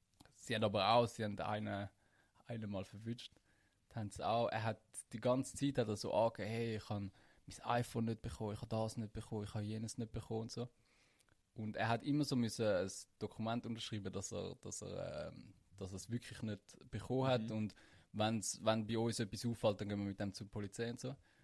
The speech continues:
Speaker 1: Und nachher hat das, es ist halt immer wieder so ein bisschen vorgekommen. Schon nicht so in täglichen Abständen und
Speaker 2: Mhm.
Speaker 1: so, aber es ist einfach so mehrmals beim Gleichen gewesen und so. Und nachher ist mal die Polizei dort vorbeigegangen und nachher
Speaker 2: Hat
Speaker 1: hat
Speaker 2: alles
Speaker 1: verhaftet.
Speaker 2: gefunden
Speaker 1: Das ist
Speaker 2: wahrscheinlich.
Speaker 1: alles bei sich gewesen.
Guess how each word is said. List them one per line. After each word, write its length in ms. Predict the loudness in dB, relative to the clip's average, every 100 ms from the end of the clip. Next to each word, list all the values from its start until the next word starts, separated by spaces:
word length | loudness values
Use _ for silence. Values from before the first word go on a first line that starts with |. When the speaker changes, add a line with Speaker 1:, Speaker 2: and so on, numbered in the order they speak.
| -20
Speaker 1:
Und 140 | -10 -2
nachher 500 | -2 0 0 2 0
hat 140 | -2
das, 140 | -4 -4
es 300 | -6 -6 -2
ist 60 |
halt 160 | -2 0
immer 220 | 0 2
wieder 160 | 2 4
so 140 | 4
ein 60 | 4
bisschen 100 | 2
vorgekommen. 380 | 4 6 6 4
Schon 440 | 8 8 8 6
nicht 220 | 4 4 0 -14 -10
so 380 | 0 4 6 4
in 260 | 2 -2 0 6
täglichen 420 | 8 6 0 2
Abständen 380 | 2 2 0 0
und 60 |
Speaker 2:
Mhm. 40 | 0
Speaker 1:
so, 220 | 0 0
aber 280 | 2 2 0
es 180 | -4 -2
ist 120 | 0
einfach 200 | 0 0
so 100 | -4
mehrmals 520 | -2 0 0 0 -2
beim 120 | -4
Gleichen 260 | -4 -4 -8
gewesen 160 | -10 -10
und 80 | -8
so. 100 | -8
Und 80 | -6
nachher 180 | -6
ist 100 | -6
mal 100 | -4
die 60 | -4
Polizei 400 | -2 -4 -4 -4
dort 140 | -4 -6
vorbeigegangen 520 | -8 -8 -6 -8 -8
und 60 | -8
nachher 160 | -4
Speaker 2:
Hat 120 | -4 -2
Speaker 1:
hat 60 |
Speaker 2:
alles 180 | 4 6
Speaker 1:
verhaftet. 240 | 6 4 2
Speaker 2:
gefunden 140 | -2
Speaker 1:
Das 80 | 0
ist 120 | -2
Speaker 2:
wahrscheinlich. 220 | -2 -2 2
Speaker 1:
alles 480 | 2 2 0 -2 -4
bei 160 | -6
sich 320 | -4 -4 -4
gewesen. 160 | -6 -10